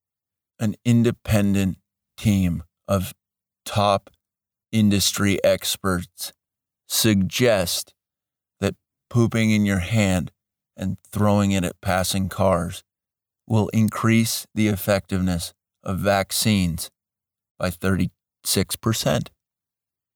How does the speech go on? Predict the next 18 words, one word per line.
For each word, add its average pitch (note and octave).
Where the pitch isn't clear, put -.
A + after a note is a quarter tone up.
All G2
of -
a -
sudden, -
you -
got -
people A2
running A2
around G#2+
apartment G#2+
complexes, A2
licking A2
every G#2
door G2+
handle, G#2+
smelling G#2
like G2+
garbage, G2